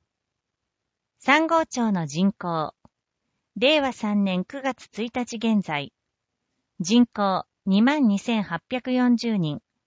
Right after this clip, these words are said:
前月比プラス二人。世帯数一万六百五十三。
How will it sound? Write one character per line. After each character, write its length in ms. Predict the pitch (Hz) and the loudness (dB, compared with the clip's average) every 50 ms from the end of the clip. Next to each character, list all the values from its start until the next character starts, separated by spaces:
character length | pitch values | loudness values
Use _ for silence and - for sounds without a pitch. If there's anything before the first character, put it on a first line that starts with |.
| _ _ _ - | _ _ _ -12
前 280 | 208 175 226 254 277 285 | -4 0 2 4 4 4
月 260 | 277 277 - - 254 | 4 2 -2 -6 -10
比 300 | - - 190 170 - _ _ _ _ _ | -8 -6 -8 -8 -8 _ _ _ _ _
プ 100 | - 208 | -8 -4
ラ 140 | 220 254 277 | -4 -4 -4
ス 200 | - - 262 233 | -4 -6 -6 -6
二 300 | - - - - 202 202 | -6 -10 -12 -8 -8 -6
人。 160 | 180 180 - _ _ _ _ _ _ _ _ _ _ _ _ _ _ _ _ _ _ _ _ _ - | -6 -8 -10 _ _ _ _ _ _ _ _ _ _ _ _ _ _ _ _ _ _ _ _ _ -8
世 180 | - 240 233 - | -4 -4 -2 0
帯 160 | 277 285 294 254 | 0 0 0 -2
数 380 | - - - 175 165 156 - _ _ _ _ _ _ _ - | -4 -6 -8 -8 -6 -6 -8 _ _ _ _ _ _ _ -12
一 260 | 220 202 - - 302 | -12 -10 -4 0 0
万 240 | 320 330 311 262 202 | 2 2 4 2 2
六 160 | 160 165 170 _ - | 2 0 -6 _ -6
百 280 | - 247 240 - 240 202 | -6 -6 -4 -4 -4 -2
五 140 | 214 208 | -2 -2
十 240 | 202 - 208 208 196 | -2 -2 -4 -6 -6
三。 380 | 190 - - 180 170 170 - | -6 -8 -6 -4 -2 -2 -4